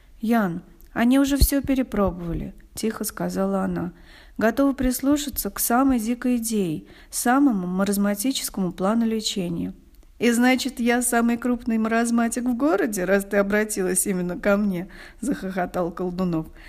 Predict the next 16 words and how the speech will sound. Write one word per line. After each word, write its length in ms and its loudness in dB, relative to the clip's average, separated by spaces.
"Пожалуй, 420 4
в 40 -2
следующий 560 0
раз 220 0
так 220 -2
и 40 2
напишу 480 0
в 80 -2
резюме 400 0
для 200 0
справочника, 800 -4
кто 260 -2
есть 340 -2
кто, 460 -2
медицина 580 -2
Петербурга". 920 -6